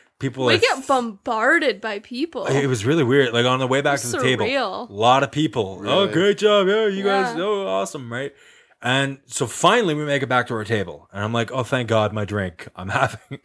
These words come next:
Speaker 1: I, I love you." <laughs> So Success five thousand's <laughs> there. And they're giving us the dirtiest look.
Speaker 2: The
Speaker 1: Jokingly.
Speaker 2: worst.
Speaker 1: I
Speaker 3: Like,
Speaker 1: mean,
Speaker 3: both
Speaker 1: they
Speaker 3: of them were?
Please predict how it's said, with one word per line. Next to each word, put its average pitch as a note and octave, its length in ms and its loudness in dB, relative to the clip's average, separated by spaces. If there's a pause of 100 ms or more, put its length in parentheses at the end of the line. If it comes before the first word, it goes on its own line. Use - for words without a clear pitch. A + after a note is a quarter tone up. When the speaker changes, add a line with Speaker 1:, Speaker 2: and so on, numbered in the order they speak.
Speaker 1:
I, G2+ 160 -2 (300)
I A2 80 0
love A2 300 4
you." G#2 240 2 (460)
<laughs> E3 140 -4 (720)
So D3+ 480 2
Success D3 440 2
five D3 260 6
thousand's B2+ 760 2
<laughs> - 0 -
there. - 520 -4 (360)
And A3 160 -8
they're G#3 100 2
giving G#3 400 0
us G3 220 -2
the F#3+ 220 -6
dirtiest E3 720 2
look. A#2+ 420 -2
Speaker 2:
The D4 260 -2
Speaker 1:
Jokingly. G#3+ 480 4
Speaker 2:
worst. G2+ 300 -4
Speaker 1:
I - 40 4
Speaker 3:
Like, - 80 2
Speaker 1:
mean, B3 120 -2
Speaker 3:
both C3 120 4
Speaker 1:
they D3 140 2
Speaker 3:
of C#3+ 60 -6
them D#3 180 -4
were? F#3+ 180 -10